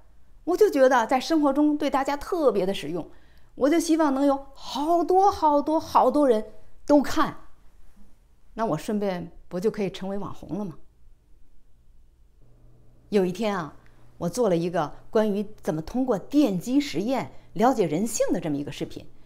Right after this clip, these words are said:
有一个观众在我的下面留言说：“你做的这个跟有一个叫小莫的讲得很像。”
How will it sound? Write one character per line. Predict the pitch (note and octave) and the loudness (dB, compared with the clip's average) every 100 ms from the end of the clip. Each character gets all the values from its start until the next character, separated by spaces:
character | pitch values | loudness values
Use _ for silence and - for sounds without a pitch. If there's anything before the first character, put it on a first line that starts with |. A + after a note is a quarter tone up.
| - - - | -18 -18 0
有 | G#3 | 4
一 | G#3 | 6
个 | B3 | 4
观 | A#3+ B3 | 2 2
众 | B3 F#3 | 0 0
在 | A3 | 0
我 | F#3 | 0
的 | D3+ | 0
下 | B3+ G#3+ | -2 -2
面 | |
留 | E3+ F#3 | 0 0
言 | F3 | -2
说 | F3+ G#3 G#3 - - - - - - | -2 -4 -6 -12 -20 -20 -20 -20 -4
：“你 | G#3+ F#3+ | 0 0
做 | E3 E4 C#4+ | 0 0 0
的 | F#3 | 0
这 | A3 F3 | 0 -2
个 | C#3+ - - - - | -4 -12 -16 -20 -2
跟 | C#4+ D4 | 4 6
有 | F#3 | 6
一 | E3 | 2
个 | A3+ | 0
叫 | C4+ | 0
小 | G#3 - D#3 | -2 -8 -8
莫 | - D#4 G#4+ | -2 -2 -2
的 | - - - - - - | -4 -8 -12 -20 -20 -12
讲 | - D#3 | -8 -6
得 | F3 | -6
很 | - - | -8 -8
像。” | - F3+ | -4 -2